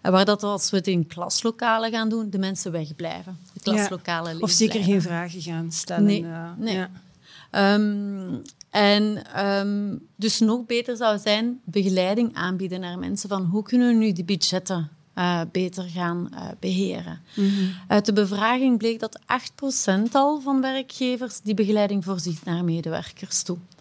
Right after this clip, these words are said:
Speaker 2: Ja.
Speaker 1: Eh, waar medewerkers dan bij iemand terecht kunnen om vragen te stellen van: "Hoe kan ik beter mijn inkomsten, uitgaven, eh, maandelijks gaan beheren?" Ehm, en sommigen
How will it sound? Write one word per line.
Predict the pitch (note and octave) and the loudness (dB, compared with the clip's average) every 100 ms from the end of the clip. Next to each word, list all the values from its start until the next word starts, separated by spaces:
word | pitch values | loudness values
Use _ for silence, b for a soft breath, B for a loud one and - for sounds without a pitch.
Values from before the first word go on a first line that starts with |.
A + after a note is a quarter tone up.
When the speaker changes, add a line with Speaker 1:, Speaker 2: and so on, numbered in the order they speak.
| - | -2
Speaker 2:
Ja. | A3+ A#3 G#3+ D#3 | 2 2 -2 -10
Speaker 1:
Eh, | - F#3 F#3 F3+ F3+ F3+ F3+ - | 0 2 4 2 0 0 -2 -2
waar | G3 G#3 | 0 0
medewerkers | G3 G#3 A3+ A#3 A#3 C4 A3 | 2 4 4 2 2 0 2
dan | G#3 G3+ | 2 4
bij | F#3+ | 2
iemand | F#3+ F#3+ F#3 | 0 -4 -4
terecht | F3 F#3+ - | -6 -8 -6
kunnen | - B3 A#3+ D4 _ _ | -2 -2 -2 -10 _ _
om | A3 G#3 A3 A3 | 0 2 2 0
vragen | - E3+ F#3 G#3 | -2 0 0 0
te | A3 | -4
stellen | A#3 A3 | -2 0
van: | G3 F3+ | 0 -2
"Hoe | F#3+ | -2
kan | G3 A3 | -2 -2
ik | G#3 | 0
beter | F#3+ G#3 G#3+ G3+ B B _ | 2 2 0 -4 B B _
mijn | G3 - | -2 0
inkomsten, | F#3+ F#3+ F#3+ G3+ - - | 0 -2 0 0 0 -2
uitgaven, | F#3 F3+ F3 - E3+ F3 F#3+ F#3 G#3+ | -4 -6 -6 -6 -4 -4 -6 -8 -10
eh, | - F3+ | -8 -6
maandelijks | F3 F3 F#3 F#3 F#3+ - | -4 -4 -4 -4 -8 -10
gaan | - F#3+ G3 | -6 -6 -4
beheren?" | G3 F#3+ F#3+ G#3 A3+ A#3 B B B B B | -4 -4 -4 -4 -4 -6 B B B B B
Ehm, | - G3 G3 G3 G3 G3+ G3 F#3+ - - | 4 6 6 6 4 0 -4 -10 -14 -2
en | G#3+ A3 G#3+ | 4 6 6
sommigen | G3+ - B3+ C4 C4+ - | 4 6 6 6 4 0